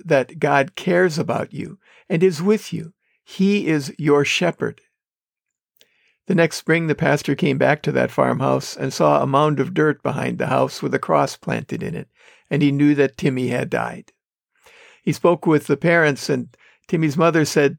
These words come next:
Timmy was such a good boy, and even in the end he wasn't upset, and he had a certain peace about him. But his mother said, "After he died, I noticed that he was holding his fourth finger."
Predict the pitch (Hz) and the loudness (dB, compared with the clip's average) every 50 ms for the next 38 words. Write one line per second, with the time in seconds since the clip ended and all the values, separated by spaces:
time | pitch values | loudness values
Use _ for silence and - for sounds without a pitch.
0 | _ _ - 202 190 185 180 151 143 135 - - 147 143 - 135 127 147 143 147 | _ _ -4 -2 -2 0 0 0 0 0 0 0 -2 -2 -2 -4 -6 -2 0 0
1 | 143 139 135 139 139 131 131 131 131 127 123 117 117 - - _ _ _ _ _ | 0 0 0 0 2 2 4 4 4 2 0 -2 -4 -10 -16 _ _ _ _ _
2 | _ _ - 175 185 180 190 175 170 160 151 147 143 147 156 151 135 127 139 131 | _ _ -2 0 2 2 2 2 2 2 2 2 4 4 4 2 2 0 0 0
3 | 123 131 139 151 147 165 156 123 110 - - - - - - 170 165 151 135 - | 2 2 2 2 2 0 -4 -6 -4 -6 -8 -8 -8 -4 0 0 2 2 0 -4
4 | - - - 131 - - _ _ _ _ _ _ _ _ _ - 160 180 202 190 | -8 -8 -6 -6 -6 -8 _ _ _ _ _ _ _ _ _ 0 2 4 4 4
5 | 175 - - - 196 185 180 185 156 - - 185 185 185 - - - 175 131 113 | 2 0 0 0 0 0 0 -4 -6 -6 -4 -4 -2 -2 -2 -2 -2 0 0 0
6 | 113 113 - 117 113 156 160 - _ _ _ - - _ _ _ _ _ _ - | 0 -2 -4 -8 -10 -12 -14 -16 _ _ _ -20 -20 _ _ _ _ _ _ 0
7 | 180 180 180 - _ 226 190 170 165 170 175 170 160 165 151 - - 165 156 151 | 2 2 2 -2 _ -6 -4 -4 -2 -2 0 0 0 0 -2 0 2 2 2 2
8 | 147 - - _ _ _ - 143 147 147 - - 151 135 135 135 131 156 165 165 | 2 0 -6 _ _ _ -2 0 0 0 0 0 0 0 0 0 0 2 4 4
9 | 175 180 165 156 143 143 151 165 165 170 165 147 - - 170 151 147 147 147 139 | 4 4 4 2 2 0 0 -2 -2 -2 -2 -4 -2 0 0 0 0 0 0 0
10 | 143 135 131 - 165 165 160 147 156 151 139 139 139 131 - - - - 165 160 | 0 0 0 -2 -2 -2 -2 -2 -4 -4 -4 -4 -4 -6 -8 -8 -4 -2 -2 -2
11 | 151 - - - - 226 226 226 233 - - - | -2 -4 -6 -6 -4 -4 -4 -4 -8 -12 -16 -20